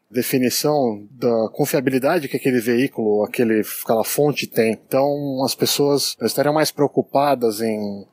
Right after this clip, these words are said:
checar a veracidade dos fatos, mas em apenas responder aquele material de maneira emocional e espalhar pra outras pessoas.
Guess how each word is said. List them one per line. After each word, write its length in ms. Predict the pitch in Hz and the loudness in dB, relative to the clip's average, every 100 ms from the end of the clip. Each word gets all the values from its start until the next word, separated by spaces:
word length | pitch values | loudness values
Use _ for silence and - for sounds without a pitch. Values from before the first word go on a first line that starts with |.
| _ - | _ -4
checar 520 | - 131 110 - 190 | 0 0 0 0 0
a 40 | 135 | 2
veracidade 560 | 127 120 123 117 107 | 0 0 2 0 2
dos 160 | 117 123 | 0 0
fatos, 540 | - 131 156 - 175 | 0 0 0 0 -2
mas 500 | 151 135 143 170 156 | 0 2 2 2 2
em 320 | 139 139 165 - - - | 2 2 0 -4 -12 -8
apenas 720 | - 127 131 160 - - - | -2 0 2 0 0 -2 -2
responder 600 | 143 - 160 147 139 170 | -2 0 0 0 2 0
aquele 240 | 143 123 | 0 0
material 500 | 117 117 123 120 120 | 0 2 2 2 2
de 80 | 120 | 0
maneira 420 | 117 110 110 107 | 0 2 2 2
emocional 680 | 104 107 - 156 123 120 165 - | 0 -2 -2 0 2 2 0 0
e 120 | 123 | 0
espalhar 420 | - 156 123 127 | 2 0 0 0
pra 140 | 139 | 2
outras 240 | 131 143 - | 0 0 -2
pessoas. 720 | 175 160 - 107 101 - - | 0 0 2 4 4 0 -4